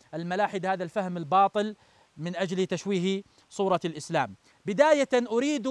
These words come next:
أن أذكر قاعدة مهمة لفهم القتال في الإسلام، أن الإسلام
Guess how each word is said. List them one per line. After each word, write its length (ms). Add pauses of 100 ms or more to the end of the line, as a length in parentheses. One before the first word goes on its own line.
(720)
أن 200
أذكر 400
قاعدة 640
مهمة 580
لفهم 680 (360)
القتال 500
في 100
الإسلام، 500 (800)
أن 240
الإسلام 840